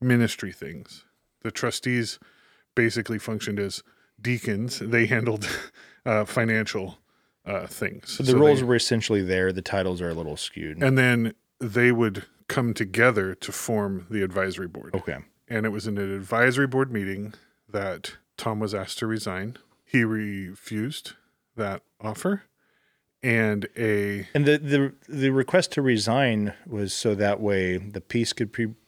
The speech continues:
Speaker 2: preserved and the people who supported him could go essentially plant a church.
Speaker 1: Yeah, actually, the
Speaker 2: With
Speaker 1: offer was
Speaker 2: peace.
Speaker 1: made to, uh, with our blessing,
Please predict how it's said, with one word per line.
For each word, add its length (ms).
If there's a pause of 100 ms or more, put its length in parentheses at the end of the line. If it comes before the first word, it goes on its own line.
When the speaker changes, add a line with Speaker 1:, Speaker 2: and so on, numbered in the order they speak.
(120)
Speaker 2:
preserved 640
and 200
the 40
people 300
who 100
supported 480
him 220
could 160
go 300 (220)
essentially 380
plant 300
a 40
church. 540
Speaker 1:
Yeah, 220
actually, 380
the 80
Speaker 2:
With 80 (240)
Speaker 1:
offer 120
was 200
Speaker 2:
peace. 100
Speaker 1:
made 380
to, 460 (1300)
uh, 280
with 560 (640)
our 280
blessing, 800